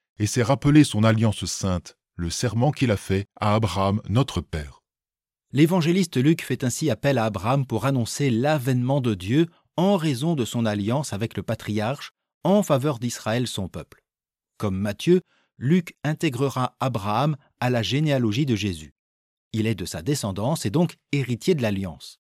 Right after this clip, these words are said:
Speaker 2: Cette mémoire d'Abraham permet aussi à l'évangéliste de rappeler les devoirs d'hospitalité et de charité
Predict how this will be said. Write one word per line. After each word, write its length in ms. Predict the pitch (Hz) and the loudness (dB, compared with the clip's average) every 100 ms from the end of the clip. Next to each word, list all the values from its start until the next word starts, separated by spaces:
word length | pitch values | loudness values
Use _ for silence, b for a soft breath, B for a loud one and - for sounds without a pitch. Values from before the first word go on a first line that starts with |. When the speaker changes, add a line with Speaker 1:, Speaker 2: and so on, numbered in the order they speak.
| _ _ _ _ _ _ | _ _ _ _ _ _
Speaker 2:
Cette 340 | - 170 165 - | -6 -4 -4 0
mémoire 460 | 165 185 190 185 | 2 2 2 0
d'Abraham 600 | 110 104 98 98 127 175 156 | -2 -4 -4 0 2 2 0
permet 280 | 147 156 | -2 2
aussi 280 | 190 135 208 | 2 2 0
à 40 | 139 | 0
l'évangéliste 600 | 107 110 101 127 180 - | 0 -2 -2 -2 -4 -4
de 120 | 107 | -6
rappeler 440 | 104 156 135 165 | -4 -4 0 2
les 140 | 180 110 | 2 2
devoirs 480 | 92 127 139 143 104 | 0 0 0 -2 0
d'hospitalité 880 | 101 180 - 156 135 120 110 - 202 | 0 0 0 -6 -2 0 0 0 0
et 60 | |
de 100 | 104 | 0
charité 560 | 98 - 143 147 170 214 | -4 -4 -2 -2 0 -2